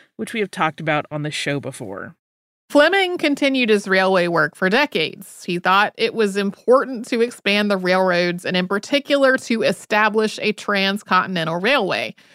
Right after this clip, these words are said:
Speaker 2: Fleming drew up plans for various very ambitious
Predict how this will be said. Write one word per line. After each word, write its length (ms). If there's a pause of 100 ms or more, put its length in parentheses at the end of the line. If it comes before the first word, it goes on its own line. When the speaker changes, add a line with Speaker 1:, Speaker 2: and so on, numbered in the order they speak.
(540)
Speaker 2:
Fleming 320
drew 200
up 160
plans 500
for 160
various 640
very 540
ambitious 500